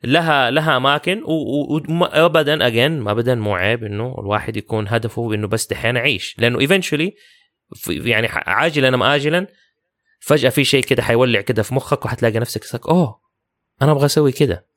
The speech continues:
ويصير هذا هدفك وتمشي. بس لو ما عشت، لو ما كنت مبسوط، وما قاعد، مو لازم تجري بقوة ولا تقعد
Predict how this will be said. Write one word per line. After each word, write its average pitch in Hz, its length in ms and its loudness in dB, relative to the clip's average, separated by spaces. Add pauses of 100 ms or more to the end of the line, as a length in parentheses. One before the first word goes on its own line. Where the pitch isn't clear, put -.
(500)
ويصير 110 280 4
هذا 131 260 2
هدفك 139 280 0
وتمشي. - 440 -2 (300)
بس 104 240 0
لو 110 80 4
ما 165 160 4
عشت، 147 380 -2 (600)
لو 107 120 0
ما 135 80 4
كنت 147 220 -2
مبسوط، 135 440 0 (680)
وما 110 260 0
قاعد، 120 320 0
مو 131 160 0
لازم 123 260 2
تجري 127 340 0
بقوة 127 640 2
ولا 110 280 2
تقعد 120 340 0